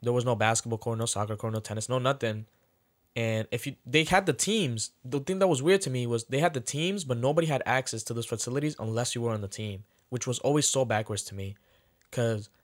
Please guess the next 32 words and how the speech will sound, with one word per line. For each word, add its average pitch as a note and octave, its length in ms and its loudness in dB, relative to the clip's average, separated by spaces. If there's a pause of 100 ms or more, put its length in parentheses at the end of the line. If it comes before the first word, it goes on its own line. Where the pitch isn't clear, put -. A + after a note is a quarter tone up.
(520)
I C3 40 4
would've E3+ 180 6
loved F#3 380 6
to, G3+ 100 4
like, E3+ 320 4 (580)
go F3+ 300 6
and, F3+ 140 2
like, C#3+ 260 0 (840)
play E3 140 4
some D3+ 160 0
soccer F#3 460 4
with C#3 240 0
the, C3 220 -4
with B2+ 160 -2
the, B2 200 2
with A#2+ 180 -2
the, A#2 120 -2 (100)
with A#2 200 -4
the, A2 320 0 (1080)
in B2+ 100 -2
the B2+ 80 0
soccer D3 300 4
field C3+ 300 2
from C3 120 -4
time B2+ 200 -2
to B2+ 80 -6
time A2+ 360 -2
or A#2 60 -4
some A2+ 160 -4
volleyball D3 280 4
or C3+ 80 6
whatever. A#2 400 4